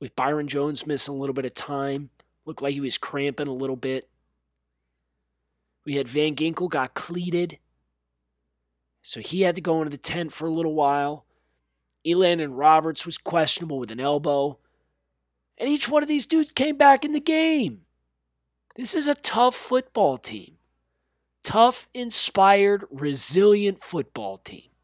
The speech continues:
And guys, we got this win now. We're four and three. Our next four, our next five, at Cardinals, versus Chargers,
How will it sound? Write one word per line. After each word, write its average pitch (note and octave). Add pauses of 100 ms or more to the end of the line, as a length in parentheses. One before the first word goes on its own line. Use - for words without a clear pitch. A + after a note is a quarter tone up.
(460)
And A#2+
guys, F#3+ (1000)
we D#3
got E3+
this F#3+
win B2
now. C#3+ (1040)
We're C3+
four A3+
and A3+
three. C#3 (960)
Our G3
next A3
four, C#3 (440)
our D#3+
next G#3
five, E3 (560)
at F3
Cardinals, F3+ (540)
versus D3+
Chargers, F3+